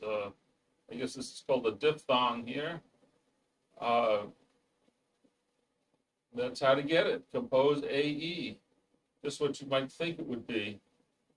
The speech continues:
Uh, right? If you want the, the British pound sign here, it's dash L. I guess that's a capital L. Uh, I think this is what, an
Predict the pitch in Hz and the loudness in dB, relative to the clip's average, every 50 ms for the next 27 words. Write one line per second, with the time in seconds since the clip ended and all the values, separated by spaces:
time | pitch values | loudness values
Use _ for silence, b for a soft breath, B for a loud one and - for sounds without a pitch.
0 | _ _ _ _ _ - 104 107 110 110 104 95 92 90 85 _ - _ _ _ | _ _ _ _ _ -8 -2 2 4 4 4 2 0 -4 -6 _ -20 _ _ _
1 | _ _ _ _ _ _ _ _ _ _ _ _ _ _ _ _ _ _ _ _ | _ _ _ _ _ _ _ _ _ _ _ _ _ _ _ _ _ _ _ _
2 | _ _ _ _ _ _ _ - - _ _ - - 131 147 147 147 135 131 - | _ _ _ _ _ _ _ -20 -20 _ _ -14 -10 -8 -8 -8 -10 -12 -12 -8
3 | 131 131 131 123 123 123 127 127 - - 131 123 123 120 113 101 - - _ - | -4 -2 0 2 2 2 0 0 0 0 2 2 2 2 0 -2 -6 -10 _ 2
4 | 123 120 113 110 110 147 165 175 185 - - - 175 180 190 202 208 202 - - | 4 4 4 4 4 2 2 2 0 -6 -8 -4 0 0 0 0 -2 -4 -2 0
5 | 160 135 117 104 101 101 98 107 104 104 104 - _ _ _ _ _ _ _ _ | 0 0 0 0 -4 -6 -8 -8 -8 -8 -8 -10 _ _ _ _ _ _ _ _
6 | _ _ _ _ _ _ - 117 113 - - - - 127 120 127 139 139 - - | _ _ _ _ _ _ -12 -12 -10 -10 -12 -6 0 2 4 6 6 4 2 0
7 | - - 139 135 143 156 160 147 113 95 - _ _ - 110 113 127 131 - 135 | -6 -2 2 4 6 6 4 4 0 -2 -6 _ _ -12 -8 -8 -6 -4 -4 -4
8 | 131 - 131 131 - 135 123 127 131 139 123 117 107 107 101 92 90 - - _ | -6 -6 -10 -6 0 2 2 2 2 2 2 2 4 4 4 2 0 -4 -8 _
9 | _ _ _ _ _ _ _ _ _ _ _ _ _ _ _ _ _ _ _ _ | _ _ _ _ _ _ _ _ _ _ _ _ _ _ _ _ _ _ _ _
10 | _ _ _ _ _ _ - 117 120 120 113 113 110 107 - - _ _ _ _ | _ _ _ _ _ _ -8 -6 -2 0 2 2 2 0 -2 -6 _ _ _ _
11 | _ _ _ _ _ _ _ _ _ _ _ _ _ _ _ _ _ _ _ _ | _ _ _ _ _ _ _ _ _ _ _ _ _ _ _ _ _ _ _ _
12 | _ _ _ _ _ _ _ _ _ _ _ _ _ _ _ _ _ _ _ _ | _ _ _ _ _ _ _ _ _ _ _ _ _ _ _ _ _ _ _ _
13 | _ _ _ _ _ _ _ _ - 311 311 - - 247 226 - - 214 180 160 | _ _ _ _ _ _ _ _ -8 -6 -6 -4 -2 -2 -2 -2 -2 -6 -6 -4
14 | - 190 156 - 120 110 110 110 107 | 0 4 4 4 4 2 0 -2 -4